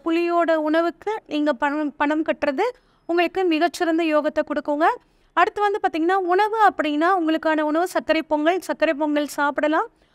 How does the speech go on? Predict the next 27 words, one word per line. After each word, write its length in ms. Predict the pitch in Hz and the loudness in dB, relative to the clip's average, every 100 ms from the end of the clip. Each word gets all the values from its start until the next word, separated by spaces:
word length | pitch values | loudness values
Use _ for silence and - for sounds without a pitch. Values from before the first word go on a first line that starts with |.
| _ - | _ 0
தானம் 300 | 320 339 381 | 2 4 2
பண்றது 320 | 359 302 330 | 0 0 0
ரொம்பவே 360 | 320 285 320 339 | 0 2 2 2
நல்லது. 500 | 320 285 277 370 359 | 2 0 0 -2 -2
உங்களுக்கான 520 | 302 320 320 311 302 | -2 -2 0 0 0
மலர் 460 | 294 294 349 370 247 | 0 4 4 4 0
அப்படின்னா 280 | 285 302 381 - | 0 0 0 -2
செண்பகப்பூ, 640 | 294 311 370 330 - 453 480 _ _ - | -2 0 2 2 2 -2 -2 _ _ -8
செ-, 100 | 330 294 - | -6 -4 -2
செந்தாமரை 580 | 330 339 359 349 330 320 | 0 4 4 6 2 0
பூ, 100 | 294 | -2
வந்தாரை 460 | 294 302 330 359 349 - | 0 2 4 4 2 0
பூன்னு 120 | 320 302 | -2 -2
சொல்லுவாங்கல்ல, 320 | 277 262 277 | -4 -2 0
அந்த 380 | 277 262 285 415 - - _ _ | 0 2 2 0 -4 -20 _ _
மந்தாரை 380 | 302 302 330 339 - | 0 2 2 2 -2
பூங்க. 240 | 294 285 277 | -2 -2 0
நீங்க 220 | 311 302 | 0 0
கோயில்களுக்கு, 640 | 311 330 349 339 311 359 | 0 0 0 -2 -2 -2
இஷ்ட 240 | 330 - | -2 -2
தெய்வ 240 | 320 339 311 | -2 -2 0
கோயில்களுக்கு 500 | 294 277 277 269 254 | 0 0 0 -2 -2
போகும்போது 440 | 269 269 269 311 | -2 -2 0 0
இந்த 180 | 311 294 | 0 -2
பூக்களை 400 | 294 302 302 294 | -2 -4 -2 -2
கொண்டு 240 | 294 269 | -2 -2
போய் 260 | - 302 | -2 -2